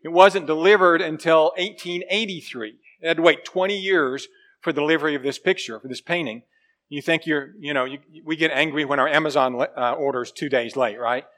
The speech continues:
Uh, but here's, they, they waited, waited twenty years for this painting. And, uh,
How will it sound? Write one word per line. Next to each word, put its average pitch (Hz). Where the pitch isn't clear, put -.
Uh, 135
but 143
here's, 175
they, 156
they 151
waited, 156
waited 156
twenty 196
years 170
for -
this 127
painting. 135
And, 180
uh, 165